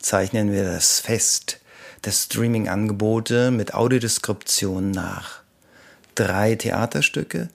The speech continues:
Einfach das Ende der Welt, Automatenbuffet, Scores That Shaped Our Friendship, wurden mit Audiodeskription angeboten.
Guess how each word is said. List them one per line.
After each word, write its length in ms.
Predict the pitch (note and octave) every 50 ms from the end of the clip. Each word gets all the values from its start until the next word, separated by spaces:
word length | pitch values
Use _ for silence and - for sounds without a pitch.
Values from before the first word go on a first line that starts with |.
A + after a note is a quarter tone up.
| _ - - - - -
Einfach 720 | - - A2 B2 C#3 C3+ C3+ - B2+ B2 A#2+ - - -
das 260 | - - E2+ - - -
Ende 420 | - - A2 A2 A2 G#2 G2+ G#2
der 180 | F#2+ F#2+ F#2+ F#2
Welt, 500 | G2+ G#2 A2+ A#2+ C3 - - - - - _ - - - - -
Automatenbuffet, 1500 | - A2+ A2 G#2+ G#2+ G#2 G2 G2+ G2+ G#2 A2 A#2+ A#2+ - C3+ C3 B2+ B2 A#2 B2 A#2+ A#2+ - B2+ A#2+ A#2+ A#2+ B2+ B2+ - _ _ _ _ _ _ _ _ _ -
Scores 760 | - - - - - A#2 A2+ A2+ A2+ A2+ A2 - - - - _ _ -
That 160 | G2+ - -
Shaped 400 | - - - G2+ G2+ G2+ - - F#2+
Our 200 | F#2+ F#2+ F2+ F2
Friendship, 600 | - - G#2+ G#2+ A2+ A2+ - - - A2+ A2+ - _ _ - - _ - - - - - - _ -
wurden 440 | A2 A2+ A#2 C3 C3+ C#3 C3+ B2+ A2+
mit 160 | G2+ - -
Audiodeskription 1120 | A#2 A#2+ B2+ C3+ B2+ A2+ A2 - - - - - - - - - A2+ G#2+ G2+ G#2 G#2 G#2 -
angeboten. 1000 | - F#2+ G2+ G#2+ G2+ G#2+ G2 G2+ G#2 G2+ G2+ - - G2+ G2 F#2 F#2 F2 -